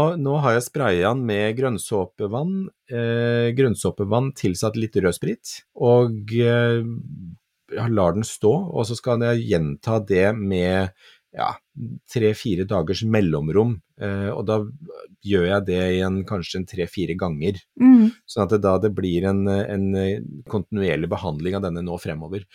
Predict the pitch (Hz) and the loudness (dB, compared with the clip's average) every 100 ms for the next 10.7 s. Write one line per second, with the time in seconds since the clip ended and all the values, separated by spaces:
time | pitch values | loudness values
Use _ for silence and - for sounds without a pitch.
0 | - 262 233 185 - 123 - 87 82 82 | -2 2 4 4 0 -6 -2 0 -2 0
1 | 98 98 107 120 120 123 131 147 120 110 | 0 2 0 0 -6 -4 -2 0 -2 -4
2 | - 78 92 - - 80 - - - 123 | -2 -2 -2 -8 -6 -6 -6 -6 -6 -6
3 | _ 80 82 98 - 113 117 95 87 101 | _ -4 -2 -2 -2 0 0 0 0 -2
4 | 101 104 78 _ 98 - 82 87 - 82 | -2 -2 -4 _ -4 -2 0 0 -2 -8
5 | 76 - 131 - 98 98 101 95 92 85 | -6 -4 -4 -2 -4 -4 -4 -4 0 0
6 | 104 - - - 87 113 147 113 113 107 | 0 -2 -6 -2 0 2 2 2 0 0
7 | 78 78 87 80 80 98 78 - 110 _ | 0 0 0 -2 -4 -6 -6 -8 -10 _
8 | _ - 175 - - - 214 214 208 170 | _ -10 -10 -12 -20 -10 -4 -2 0 2
9 | 190 185 - 208 190 156 156 170 139 - | 2 2 0 0 0 -2 -4 -4 -4 -6
10 | 151 156 175 170 165 160 | -8 -6 -6 -2 -2 -2